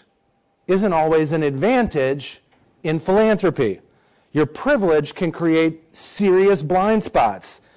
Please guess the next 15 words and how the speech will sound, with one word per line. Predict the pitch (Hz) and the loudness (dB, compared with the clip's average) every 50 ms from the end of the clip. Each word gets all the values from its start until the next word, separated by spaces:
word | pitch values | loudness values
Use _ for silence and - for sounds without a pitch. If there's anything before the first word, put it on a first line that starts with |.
| _ _ _ _ _ _ _ - | _ _ _ _ _ _ _ -12
It | - 135 | -10 -8
can | - 151 143 | -6 -4 -2
make | 156 170 170 - | -2 -2 -2 0
you | 180 190 180 175 - | 0 2 2 2 0
unnecessarily | - 170 180 190 190 190 185 - 202 180 - - 190 185 196 196 190 196 190 | -2 -4 -2 0 0 0 -2 -2 -6 -6 -2 0 2 2 4 4 4 2 2
cautious, | 190 - - 202 208 214 202 - - 165 120 104 - - - - - _ _ _ _ _ _ _ _ - | 0 -2 0 2 2 2 2 0 0 -2 -2 -2 -4 -8 -10 -12 -12 _ _ _ _ _ _ _ _ -8
and | 139 143 | -6 -4
it | 160 151 | -4 -4
can | - 190 180 | -4 -4 -2
actually | 175 170 180 - - 196 185 | -2 -2 -2 -2 0 0 2
make | 180 190 185 - | 2 2 2 0
it | - | -2
harder | 165 - - - 220 262 294 269 269 220 175 | -4 -4 -2 0 2 2 2 2 2 0 0
for | - - 165 | 0 -2 -2
you | 143 135 131 131 117 110 117 123 120 | 0 0 0 2 2 0 0 -2 -4